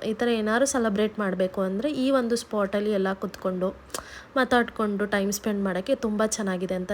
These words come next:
ಹೇಳ್ಬೋದು. ಈ ಒಂದು ಐಸ್ ಮ್ಯಾಜಿಕ್ ತುಂಬ ಚೆನ್ನಾಗಿ ಮಾಡಿದ್ದಾರೆ.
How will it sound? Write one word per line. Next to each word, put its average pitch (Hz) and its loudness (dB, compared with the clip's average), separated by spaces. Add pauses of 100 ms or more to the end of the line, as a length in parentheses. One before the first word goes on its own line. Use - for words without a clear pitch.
(560)
ಹೇಳ್ಬೋದು. 190 2
ಈ 285 2
ಒಂದು 196 0
ಐಸ್ 185 -2
ಮ್ಯಾಜಿಕ್ 180 -4 (420)
ತುಂಬ 294 4
ಚೆನ್ನಾಗಿ 202 0
ಮಾಡಿದ್ದಾರೆ. 175 -4